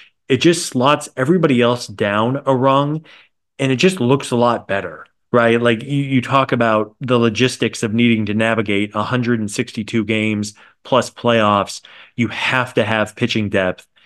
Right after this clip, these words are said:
and knowing that you aren't going to ask, or, or hopefully won't need to ask,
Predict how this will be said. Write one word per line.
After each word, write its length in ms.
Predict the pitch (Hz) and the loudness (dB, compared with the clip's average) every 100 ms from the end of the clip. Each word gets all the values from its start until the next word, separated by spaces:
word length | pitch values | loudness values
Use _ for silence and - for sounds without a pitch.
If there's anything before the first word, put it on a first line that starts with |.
| _ - | _ -6
and 140 | 110 | 0
knowing 300 | 127 156 143 | 4 4 4
that 80 | 123 | 2
you 260 | 127 127 131 | 2 0 0
aren't 280 | 127 139 127 | 0 0 -2
going 260 | 123 120 | 0 0
to 140 | 123 117 | -2 -2
ask, 440 | 120 117 - - | -2 -2 -4 -8
or, 180 | 101 104 | -6 -2
or 140 | 107 | -2
hopefully 480 | 95 127 127 110 110 | 0 -2 0 0 0
won't 300 | 101 107 107 | 2 -2 -2
need 160 | 107 107 | -2 -2
to 80 | |
ask, 440 | 101 104 101 - | 0 -2 -2 -6